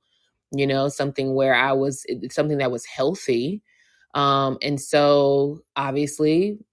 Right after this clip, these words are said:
at that time, my internal environment was not healthy. My, the emotions that I felt regularly were sadness,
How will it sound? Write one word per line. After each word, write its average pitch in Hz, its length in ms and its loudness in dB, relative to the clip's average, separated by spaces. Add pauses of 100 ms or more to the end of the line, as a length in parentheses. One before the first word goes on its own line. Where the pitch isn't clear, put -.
(220)
at 139 140 -2
that 135 260 0
time, 151 640 -4 (840)
my 143 200 2
internal 139 500 0
environment 139 500 0
was 135 240 0
not 139 220 -4
healthy. 151 400 -6
My, 131 280 -4
the 135 260 -4
emotions 139 720 -2
that 139 160 0
I 139 120 2
felt 135 320 -2
regularly 131 840 -2
were 131 340 -4
sadness, 131 920 -8